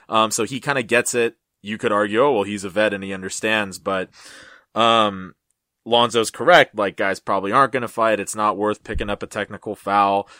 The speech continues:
Um, I don't know if he feels like there's necessarily, like, subconsciously, like, there's a target on his back and he doesn't <laughs> wanna get in the middle of something and get shoved around. But, uh, if you put yourself in, like, K C P's shoes, for example,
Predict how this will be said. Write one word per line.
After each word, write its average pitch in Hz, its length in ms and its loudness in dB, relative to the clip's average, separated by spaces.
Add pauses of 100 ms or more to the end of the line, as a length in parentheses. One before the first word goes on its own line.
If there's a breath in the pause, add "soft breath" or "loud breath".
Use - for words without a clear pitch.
(240 soft breath)
Um, 95 720 -4
I 104 140 4
don't 113 140 6
know 110 140 2
if 104 100 -4
he 110 160 -6
feels 107 340 -2
like 107 220 0
there's 98 200 -4
necessarily, 98 560 -6
like, 92 280 -8 (580)
subconsciously, 113 640 2
like, 98 180 -4
there's 98 160 -4
a 92 60 -10
target 101 340 -2
on 107 140 0
his 107 120 -6
back 113 260 2
and 101 80 -8
he 107 60 -6
doesn't 113 200 -4
<laughs> - 0 -
wanna 151 200 4
get 117 180 2
in 110 80 -2
the 101 80 -6
middle 95 260 -4
of 101 80 -2
something 110 380 -4
and 98 80 -10
get 98 160 -6
shoved 101 260 -4
around. 107 480 -2 (640 loud breath)
But, 104 300 4
uh, 101 440 0
if 113 220 -6
you 127 100 -2
put - 280 8
yourself 139 500 0
in, 113 140 -6
like, 95 240 -6
K 120 240 -4
C 110 200 -4
P's 104 440 -6
shoes, 101 400 -6
for 92 180 -8
example, 87 760 -10